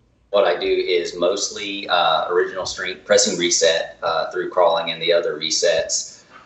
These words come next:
Uh, I do a lot of carries, uh, just moving, you know, walking with weight, awkward, awkward loads, uh, from here to there. Um, and I may do,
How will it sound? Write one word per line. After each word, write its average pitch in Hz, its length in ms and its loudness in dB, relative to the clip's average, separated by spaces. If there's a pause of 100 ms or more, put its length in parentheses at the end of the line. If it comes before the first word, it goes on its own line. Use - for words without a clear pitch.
Uh, 85 240 2
I 98 40 -4
do 95 140 4
a - 20 8
lot 90 420 2
of 104 120 0
carries, 101 800 -2
uh, 90 180 -2
just 87 160 -6
moving, 92 460 -2
you - 80 -4
know, 80 140 -2
walking 90 400 2
with 82 300 0 (200)
weight, 90 340 2
awkward, 90 540 0
awkward 87 400 -2
loads, 87 500 0
uh, 80 160 -2
from 85 140 -8
here 90 180 0
to 87 120 -2
there. 90 420 2 (460)
Um, 90 320 -2
and 98 100 -2
I 101 80 0
may 110 320 2
do, 98 400 -4